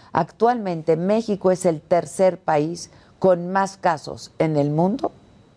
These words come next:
de niños huérfanos a causa de la pandemia, tan solo por debajo de la India y de Brasil.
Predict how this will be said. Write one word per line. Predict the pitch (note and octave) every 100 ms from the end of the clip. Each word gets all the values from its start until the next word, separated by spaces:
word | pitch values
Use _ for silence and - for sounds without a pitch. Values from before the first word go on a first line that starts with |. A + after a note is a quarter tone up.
| -
de | D#3 F3
niños | F3 F#3+ G3 F#3
huérfanos | E3+ E3 E3+ C#3 - - - - - -
a | - C#3+
causa | - D3 C#3+ C#3+
de | B2+
la | A#2
pandemia, | A#2+ A#2 A2+ G2+ G2 F#2 F2 - - - -
tan | C#3+ C3
solo | C3 - G3+ A3+ A3+ _ _
por | - D#3+ C#3+
debajo | D3 A#2+ G#2+ - - _ _
de | A#2+ C3+
la | B2 A#2+
India | D3+ F#3 A3+ A#3 - - _ _ _ _ _ _
y | D3
de | C3+ C3+
Brasil. | A2+ G#2+ - -